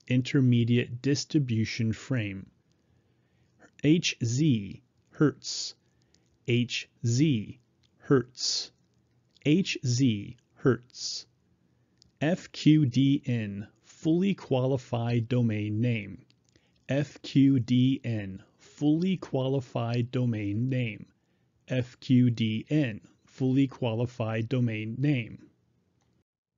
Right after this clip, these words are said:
wap, wireless access point. wap, wireless access point. wap, wireless access point.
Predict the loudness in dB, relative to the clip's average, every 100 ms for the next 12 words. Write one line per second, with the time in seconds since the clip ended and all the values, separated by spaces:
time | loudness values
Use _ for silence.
0 | _ _ _ _ _ _ _ 2 8 8
1 | 6 -6 -20 _ _ _ -4 0 0 0
2 | 2 6 6 4 2 0 0 0 0 0
3 | -2 -4 -4 -8 -16 -20 _ _ _ _
4 | _ _ _ _ _ -2 2 4 2 -6
5 | -20 _ _ _ _ _ -2 2 2 2
6 | 4 6 6 4 2 -2 -2 -2 0 0
7 | -2 -4 -6 -6 -12 -20 -20 _ _ _
8 | _ _ _ _ _ 0 4 4 0 -10
9 | -20 _ _ _ _ -4 -2 2 4 4
10 | 6 2 0 -4 -4 -4 -4 -4 -6 -2
11 | -2 -2 -8 -20